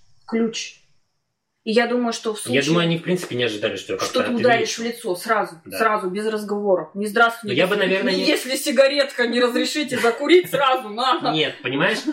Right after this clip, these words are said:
Speaker 2: Э, тут как бы ситуация, понятно, можно сходу сказать, что типа, ну вот они там тебя развернули, реально, может быть, сигаретку хотели попросить. Нет,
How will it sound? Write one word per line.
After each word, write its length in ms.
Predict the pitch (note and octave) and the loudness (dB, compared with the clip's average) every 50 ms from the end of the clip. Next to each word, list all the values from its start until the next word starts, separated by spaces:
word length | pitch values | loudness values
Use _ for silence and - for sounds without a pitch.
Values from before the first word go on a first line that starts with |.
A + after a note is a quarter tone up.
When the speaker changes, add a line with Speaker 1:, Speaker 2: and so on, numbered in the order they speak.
| - - - - - - - - | -6 -8 -12 -14 -16 -14 -6 -2
Speaker 2:
Э, 200 | A#2+ B2 B2 A#2 | -2 -2 -2 -2
тут 200 | - C#3+ D#3+ - | -2 -4 -4 -4
как 140 | - D#3 C3+ | -6 -4 -4
бы 80 | C3+ | -4
ситуация, 600 | B2 - C3+ C3 - D3+ D3+ D3+ - - B2+ A#2 | -4 -4 -4 0 0 2 2 0 -2 -2 -4 -2
понятно, 380 | A2 - B2 C3+ D#3+ F3+ E3+ D#3 | -2 -2 -2 -2 -2 -2 -2 -2
можно 480 | C3+ C3 B2 A#2+ B2 B2 A#2+ G#2+ G#2+ | -2 -2 -2 -2 -2 -2 -2 -2 -4
сходу 640 | G#2+ - - - - - - - - - E3+ E3 C3+ | -6 -10 -12 -12 -10 -10 -12 -6 -4 -2 -2 -2 -4
сказать, 340 | A#2+ - - A2+ A2 G#2+ G#2 | -6 -6 -4 -2 -2 -2 -2
что 120 | - - | -4 -8
типа, 220 | - - - - A#2 | -10 -10 -6 -4 -2
ну 100 | C3 B2+ | 0 0
вот 180 | B2+ B2+ A#2 | 0 0 0
они 140 | B2 A#2 A2+ A2 | 0 -2 -2 -2
там 180 | - A2 G#2+ | -2 -2 -2
тебя 340 | - B2+ G#2+ A2+ A2+ A2+ - - - - - - - | -4 -4 -2 0 0 0 -2 -6 -12 -16 -16 -6 -2
развернули, 540 | A#2+ C3+ A#2+ B2 C#3 C#3 C#3+ D#3+ E3 C#3+ A#2 | 0 0 2 2 2 2 4 2 2 2 2
реально, 280 | A2 A2 A2 G#2+ G#2 | 2 2 2 0 -2
может 180 | G2+ G2 F#2+ G2 | -4 -4 -6 -6
быть, 100 | G2 F#2 | -8 -8
сигаретку 420 | - - G#2+ A2 G#2 G2 - - | -8 -2 0 0 0 0 -4 -8
хотели 220 | - - - F#2+ F#2 | -12 -12 -10 -8 -6
попросить. 440 | F#2+ G2 - - F#2+ - F#2+ F#2 - | -8 -8 -8 -8 -8 -8 -8 -6 -4
Нет, 260 | A#2 A#2+ A#2 G#2+ | -2 -2 -2 -2